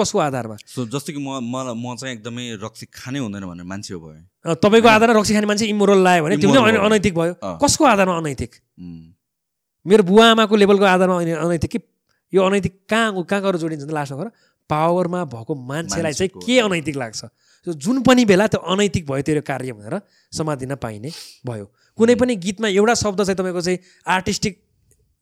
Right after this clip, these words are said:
Speaker 1: आर्टिस्टिक तपाईँको चाहिँ कुनै पनि आर्टमा त मान्छेले मुख गाली, एउटा गाली गर्न सक्छ, वा पुलिसलाई गाली गर्न सक्छ, वा सरकारलाई गाली गर्न सक्छ, त्यो पनि के हो, अनैतिक भयो भनेर बन्द गरिदिन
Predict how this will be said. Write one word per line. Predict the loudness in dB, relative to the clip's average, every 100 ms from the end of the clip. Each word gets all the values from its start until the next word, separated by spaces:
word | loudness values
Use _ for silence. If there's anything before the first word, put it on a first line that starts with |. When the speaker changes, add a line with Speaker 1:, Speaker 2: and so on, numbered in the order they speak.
| _ _
Speaker 1:
आर्टिस्टिक | -2 -2 -2 -4 -4
तपाईँको | -4 -4
चाहिँ | -4 -6
कुनै | -6 -8
पनि | -8 -4
आर्टमा | -2 -2 -4 -8
त | -10 -10 _ -8
मान्छेले | -8 -8 -10
मुख | -8
गाली, | -6 -6 -4
एउटा | -4
गाली | -2 -4 -4
गर्न | -4
सक्छ, | -6 -10 -12 -14 _ _ -6
वा |
पुलिसलाई | -4 -4 -4 -4
गाली | -4 -4
गर्न | -4 -6
सक्छ, | -8 -10 -10
वा | -8 -6 -6
सरकारलाई | -6 -8 -6 -6 -6
गाली | -6 -8
गर्न | -10
सक्छ, | -12 -14 -16 _ _
त्यो | -4 -2
पनि | -4 -6
के | -6
हो, | -8 -12 _
अनैतिक | -8 -8 -6 -10 -10
भयो | -10
भनेर | -10 -12
बन्द | -16 -16
गरिदिन | -16 -16 -18